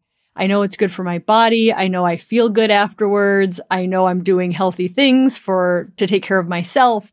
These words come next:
And that's how sex really is. Rosemary Basson researched kind of the female view of desire. And in our society, we think we should just have spontaneous, like, "I see you, I'm wet, I want to pull down my pants,"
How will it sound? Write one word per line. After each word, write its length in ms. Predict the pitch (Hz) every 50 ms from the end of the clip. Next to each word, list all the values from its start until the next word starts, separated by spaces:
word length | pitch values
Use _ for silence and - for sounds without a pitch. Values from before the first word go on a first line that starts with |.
| _ _ -
And 160 | - 254 247
that's 200 | 285 311 330 -
how 120 | 302 330
sex 300 | 254 - 254 233 220 -
really 260 | 220 202 185 180 180 180
is. 400 | - 262 262 220 185 180 165 180
Rosemary 460 | 185 214 220 240 226 226 220 214 202
Basson 640 | 185 190 185 - - 214 208 214 208 202 190 185 180 175
researched 520 | 185 202 208 196 - 202 190 180 180 -
kind 160 | - 208 202
of 80 | 190 175
the 80 | 180 175
female 460 | - - 208 196 202 196 180 175 175
view 260 | 170 170 190 190 185
of 120 | 185 170
desire. 520 | 160 175 165 - 180 170 180 196 220 240 254
And 220 | 202 - 202 196
in 100 | 202 214
our 160 | 226 220 214
society, 540 | - - 202 190 - 240 254 285 294 233 214
we 140 | 202 202 208
think 220 | - - 247 240
we 80 | 233 220
should 180 | 208 - 202 175
just 160 | 190 190 -
have 140 | 214 185 180
spontaneous, 800 | - - 202 190 185 190 - - 208 202 202 202 202 196 - -
like, 160 | 190 185 180
"I 80 | 190
see 180 | 185 - - 208
you, 180 | 202 202 202 190
I'm 140 | 185 180
wet, 180 | 185 196 196 190
I 60 | 185
want 160 | 180 180 180
to 40 | 180
pull 160 | 175 - 190
down 120 | 180 180 175
my 120 | 175 175
pants," 340 | 175 - 254 226 190 - -